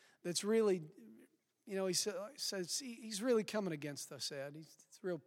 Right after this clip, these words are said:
pain." I said, "Tell me about it." He's like, "Well, it's just kind of personal. We've known this guy for years, and his, his attacks are personal. He's coming against me.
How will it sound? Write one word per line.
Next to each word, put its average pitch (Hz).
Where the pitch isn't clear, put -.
pain." 123
I 165
said, 208
"Tell 349
me 320
about 139
it." 160
He's 180
like, 220
"Well, 247
it's 226
just 240
kind 233
of 190
personal. 170
We've 156
known 202
this 185
guy 175
for 160
years, 143
and 190
his, 190
his 180
attacks 202
are 180
personal. 185
He's 143
coming 185
against 156
me. 170